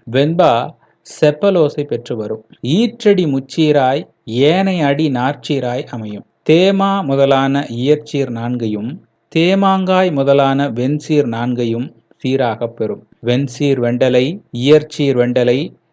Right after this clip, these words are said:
என்னும் இரண்டு தலைகளை மட்டுமே பொருந்தி வரும். பிற தலைகளை ஏற்பதில்லை. நாள், மலர், காசு, பிறப்பு என்னும் வாய்ப்பாடுகள் பெற்ற சீர்கள் நான்கனுள் ஒன்றை கொண்டே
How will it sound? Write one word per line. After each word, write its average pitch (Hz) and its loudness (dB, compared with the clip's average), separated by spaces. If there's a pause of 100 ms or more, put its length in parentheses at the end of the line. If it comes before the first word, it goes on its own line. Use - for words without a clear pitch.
(120)
என்னும் 135 2
இரண்டு 160 2
தலைகளை 135 -2
மட்டுமே 131 -2
பொருந்தி 123 -2
வரும். 104 -6 (100)
பிற 196 4
தலைகளை 156 0
ஏற்பதில்லை. 113 -4 (160)
நாள், 127 2 (340)
மலர், 127 2 (300)
காசு, 135 0 (260)
பிறப்பு 139 0 (240)
என்னும் 135 0
வாய்ப்பாடுகள் 147 0
பெற்ற 123 -6 (100)
சீர்கள் 143 -2
நான்கனுள் 127 -4
ஒன்றை 123 -4
கொண்டே 120 0